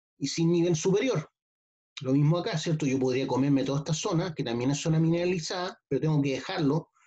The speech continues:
para generar estos embudos, ¿cierto? Que son estructurales, que están en roca mineralizada,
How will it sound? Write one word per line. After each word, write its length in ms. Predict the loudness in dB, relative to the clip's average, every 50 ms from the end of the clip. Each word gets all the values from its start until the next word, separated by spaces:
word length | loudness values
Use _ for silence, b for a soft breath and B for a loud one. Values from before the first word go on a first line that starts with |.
| b b
para 200 | b -6 -6 -6
generar 640 | -6 -6 -6 -4 -4 -2 -2 -2 -2 -2 -2 -4 -6 -8 _ _ _ _ _ _ _ _ _ _
estos 380 | -8 -8 -6 -4 -2 -2 0 2
embudos, 400 | 4 4 4 4 2 0 0 0
¿cierto? 240 | -2 -2 -2 -2
Que 60 | -2 -2
son 160 | 0 0 0
estructurales, 760 | 0 0 -2 -4 -2 0 0 0 0 0 0 -2 -4 -6 -10 _ _ _ _ _ _ _ _ _ _ _
que 100 | -8 -8
están 400 | -8 -6 -4 -4 -2 -4 -4 -6 _ _ _ _ _
en 440 | -6 -4 0 0 0 0 0 -2 _ _ _ _ _ _ _ _ _ _ _ _ _ -6
roca 400 | -4 -2 0 0 -2 -2 -2 0
mineralizada, 880 | 0 0 0 0 -2 -2 -2 -4 -4 -6 -6 -6 -6 -6 -8 -10